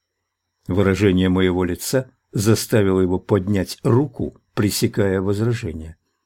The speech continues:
"Для меня ещё рано играть похоронный марш, но спроси себя, амиго, а тот ли я человек, который может ухаживать за мисс Истлейк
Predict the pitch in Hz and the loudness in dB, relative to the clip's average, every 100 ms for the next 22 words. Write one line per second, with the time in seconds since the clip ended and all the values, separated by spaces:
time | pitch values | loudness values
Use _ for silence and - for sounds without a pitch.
0 | _ _ _ _ _ _ - 135 170 165 | _ _ _ _ _ _ -10 -4 -2 0
1 | 165 156 127 - 160 185 165 87 85 90 | 4 4 2 2 4 4 2 -2 -2 -4
2 | 85 - 107 113 95 85 87 87 78 - | -4 -4 -2 -2 -4 -4 -4 -4 -8 -12
3 | - - _ _ _ 143 139 - 135 120 | -16 -18 _ _ _ 2 2 4 2 2
4 | 170 135 98 82 76 _ _ 104 104 113 | 0 -4 -4 -6 -10 _ _ 0 2 2
5 | 87 62 _ _ _ - 120 120 143 131 | 0 -6 _ _ _ 2 2 4 4 4
6 | 98 90 87 - 107 92 104 120 - _ | 2 0 0 0 0 2 2 -2 -6 _
7 | _ _ 113 117 104 98 92 95 - 120 | _ _ 2 6 4 4 2 -2 -2 -4
8 | 101 127 110 90 78 - - _ _ 107 | 0 0 0 -2 -6 -12 -20 _ _ 4
9 | 131 131 120 - - 196 147 - 87 76 | 6 6 2 -4 -8 -6 -6 -4 -6 -4
10 | - - | -8 -16